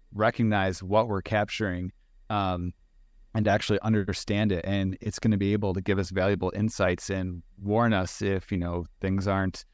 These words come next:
on track or if things are installed in the wrong place. Um, I mean, there's, there's already a lot that we can do, but it's still extremely early and it's just gonna explode here in the future.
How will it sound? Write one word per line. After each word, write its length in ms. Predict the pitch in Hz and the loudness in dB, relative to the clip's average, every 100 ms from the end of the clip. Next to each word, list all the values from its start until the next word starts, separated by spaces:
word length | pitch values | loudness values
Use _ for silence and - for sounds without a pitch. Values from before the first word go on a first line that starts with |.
| _ _ | _ _
on 200 | 101 110 | -2 0
track 440 | 113 143 131 92 - | 2 2 2 0 -2
or 280 | 92 95 | 0 0
if 80 | 92 | -2
things 240 | - 104 104 | -2 0 2
are 100 | 104 | 2
installed 300 | 110 117 117 | 2 2 2
in 80 | |
the 80 | 127 | 2
wrong 200 | 131 135 | 0 -2
place. 520 | 123 156 131 92 - - - - _ | -2 0 0 -2 -10 -18 -20 -20 _
Um, 480 | 95 92 90 87 80 - _ _ _ _ 85 | -2 0 0 -4 -8 -18 _ _ _ _ -6
I 40 | |
mean, 240 | 101 98 92 | -2 -2 2
there's, 400 | 113 110 - - | 2 2 -2 -8
there's 200 | 113 110 | -4 -4
already 580 | - 113 113 110 113 120 | 2 2 2 2 2 2
a 100 | 104 | 0
lot 340 | 98 101 101 | 2 2 2
that 120 | 107 107 | 0 -2
we 120 | 107 | -2
can 180 | 101 95 | -2 -2
do, 220 | 98 123 | 2 2
but 140 | 113 | 2
it's 100 | 92 | -2
still 300 | - 110 98 | -2 2 2
extremely 1000 | 87 - - - 101 101 110 110 98 90 82 | 2 -4 -12 -8 -6 0 4 6 4 4 0
early 400 | 85 87 85 85 | 0 0 2 0
and 100 | 92 | 0
it's 140 | 95 | -2
just 240 | - 90 | -4 -4
gonna 280 | - 87 85 - - | 0 0 0 -4 -10
explode 680 | - 92 - - 92 92 92 | -8 -6 -8 -4 2 4 4
here 200 | 82 82 | 2 0
in 100 | 82 | 0
the 60 | 78 | -2
future. 560 | - 82 85 87 90 | -4 -4 -2 -4 -8